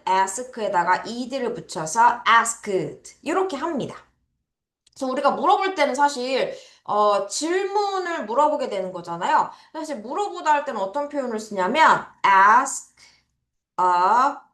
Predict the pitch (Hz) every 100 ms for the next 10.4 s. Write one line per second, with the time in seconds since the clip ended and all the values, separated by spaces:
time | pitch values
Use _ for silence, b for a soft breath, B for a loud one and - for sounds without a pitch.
0 | _ _ _ _ _ _ _ _ - 104
1 | 101 - - - 160 139 - - _ _
2 | _ _ _ _ _ _ _ _ _ _
3 | _ _ _ _ _ _ _ _ _ _
4 | _ _ _ _ _ _ 269 381 440 427
5 | 370 302 - 220 190 175 277 214 - 240
6 | 240 - - - _ 196 196 196 240 285
7 | - _ _ _ _ - 214 208 208 -
8 | - 160 127 - - 254 269 302 277 175
9 | 123 123 - 165 165 165 165 151 143 151
10 | 226 311 330